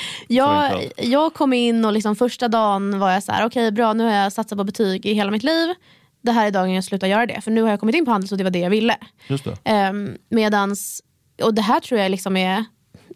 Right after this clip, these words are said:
Speaker 1: så blir det när man pu-, sätter trehundra personer i samma rum som alltid har varit bäst i sina klasser runt om i världen, i Sverige, liksom, och sätter dem i samma,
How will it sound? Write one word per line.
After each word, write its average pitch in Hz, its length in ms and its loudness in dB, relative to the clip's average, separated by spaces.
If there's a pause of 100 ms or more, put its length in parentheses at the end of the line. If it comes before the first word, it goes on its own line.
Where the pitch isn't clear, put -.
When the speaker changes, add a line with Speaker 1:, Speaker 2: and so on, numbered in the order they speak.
(360)
Speaker 1:
så - 220 -2
blir 233 320 4
det 208 140 0
när 220 140 2
man 196 240 0
pu-, - 180 -4
sätter 196 540 -2
trehundra 196 840 0 (280)
personer 208 520 0
i 202 80 0
samma 202 280 0
rum 202 240 0
som 208 220 -2
alltid 214 460 -2
har 202 80 0
varit 185 260 0
bäst - 500 -8 (240)
i 226 120 2
sina 226 300 0
klasser 214 440 -2
runt 214 260 2
om 196 100 0
i 185 60 2
världen, 185 540 0 (100)
i 226 80 -2
Sverige, 190 460 0 (380)
liksom, 190 360 -2 (540)
och 220 200 0
sätter 247 220 -2
dem 226 80 2
i 214 40 0
samma, 208 480 0